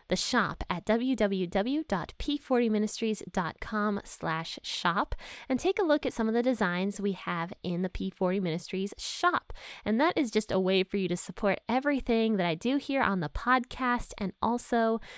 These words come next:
with the website. So wear that P forty Ministries logo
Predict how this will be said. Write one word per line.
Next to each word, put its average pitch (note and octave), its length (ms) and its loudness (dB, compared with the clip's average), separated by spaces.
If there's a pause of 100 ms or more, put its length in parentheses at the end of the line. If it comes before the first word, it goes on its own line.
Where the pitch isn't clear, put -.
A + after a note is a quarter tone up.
(120)
with F3+ 280 0
the F3 100 0
website. E3+ 680 0
So F#3+ 180 4
wear G#3+ 340 6
that G3 240 4
P C4+ 320 0
forty A#3+ 340 2
Ministries A3 580 0
logo F3+ 440 0